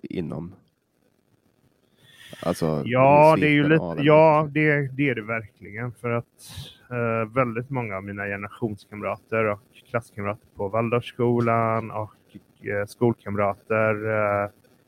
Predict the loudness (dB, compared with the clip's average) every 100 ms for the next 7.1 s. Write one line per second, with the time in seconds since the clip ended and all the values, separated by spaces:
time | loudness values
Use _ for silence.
0 | _ _ _ _ _ _ _ _ _ _
1 | _ _ 2 4 4 2 2 2 2 0
2 | -2 -2 -2 0 0 -2 -4 -10 -6 -4
3 | -2 -2 -2 -4 -8 -6 -6 -6 -12 -20
4 | _ _ _ _ _ _ _ -12 -12 -6
5 | -2 -2 -4 -8 -12 -14 -16 -14 -10 -8
6 | -8 -12 -6 -4 -4 -6 -12 _ -8 -4
7 | -4